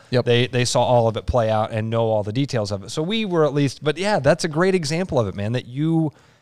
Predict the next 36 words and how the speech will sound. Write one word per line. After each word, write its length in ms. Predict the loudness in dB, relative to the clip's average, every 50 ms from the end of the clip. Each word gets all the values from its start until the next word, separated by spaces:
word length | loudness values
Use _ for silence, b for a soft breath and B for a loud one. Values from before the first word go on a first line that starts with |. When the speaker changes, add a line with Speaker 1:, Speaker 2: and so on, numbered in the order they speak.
| b b b _ _ _ _ _ _ _ _ _ _ _ _
Speaker 2:
you 140 | -2 -2 4
walk, 320 | 6 6 6 6 4 0 -4
Tiger 380 | -2 0 2 2 2 2 -2 -4
King. 400 | -2 0 0 0 2 0 -2 -6 _ _ _ _ _ _ _ _
How 120 | 0 0 0
many 140 | 2 0 -2
people 220 | -2 -4 -2 2 4
walked 200 | 4 4 4 2
away 80 | -2
from 80 | -2 0
Tiger 260 | 0 0 2 2 0
King 280 | -2 0 -2 -2 0 0
and 60 | 2
are 100 | 2 4
like, 340 | 4 4 4 2 -2 -2 4
"Pff, 340 | 6 6 6 6 4 2 -4
screw 380 | -6 -6 -4 -2 -2 -2 -2 0
Carol 340 | 0 -2 -2 0 -2 -2
Baskin"? 520 | 0 2 2 2 2 0 -2 -6 -8 -12 -20 -18 -6 2
Speaker 1:
Yeah. 140 | 2 2 2 2 0
Speaker 2:
And 100 | 2 4
I 100 | 6 6
love 340 | 6 6 6 6 6 4 4
Joe 180 | 4 6 6 6
Exotic. 600 | 4 4 4 4 6 6 6 6 4 2 -2 0
Speaker 1:
Carol 360 | 2 4 6 6 8 6 6
Speaker 2:
Guess 540 | 4 4 0 4 6 8 8 8 6 6 6
what? 140 | 6 6 6
Speaker 1:
Baskin. 220 | 6 4 4 2
Speaker 2:
One 340 | 0 4 6 6 8 8 6
of 100 | 6 6
those 260 | 8 8 8 6 6 4
is 100 | 4 4
in 160 | 4 4 4
federal 380 | 4 4 4 4 6 4 2 2
prison. 340 | 4 2 0 0 0 -4